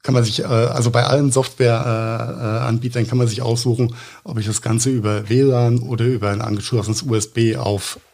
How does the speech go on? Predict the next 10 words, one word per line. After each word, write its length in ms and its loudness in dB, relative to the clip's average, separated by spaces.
Lightning, 640 2
Micro-U 340 0
S 120 -4
B, 240 0
was 180 -4
auch 80 -6
immer 160 -4
Kabel 400 -4
dann 300 0
benutze. 520 -2